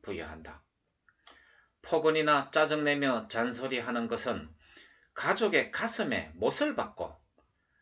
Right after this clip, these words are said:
가정이라는 저수지 제방에 구멍을 내는 것과 같다.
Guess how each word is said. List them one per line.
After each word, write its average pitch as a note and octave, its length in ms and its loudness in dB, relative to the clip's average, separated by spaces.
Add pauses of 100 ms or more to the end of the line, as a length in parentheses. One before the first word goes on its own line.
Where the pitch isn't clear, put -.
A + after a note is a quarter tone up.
(140)
가정이라는 A#2 800 2
저수지 A2 600 -2
제방에 F#2+ 580 -2 (380)
구멍을 G#3 480 4
내는 F3+ 280 -2
것과 A3 500 -4
같다. - 440 -10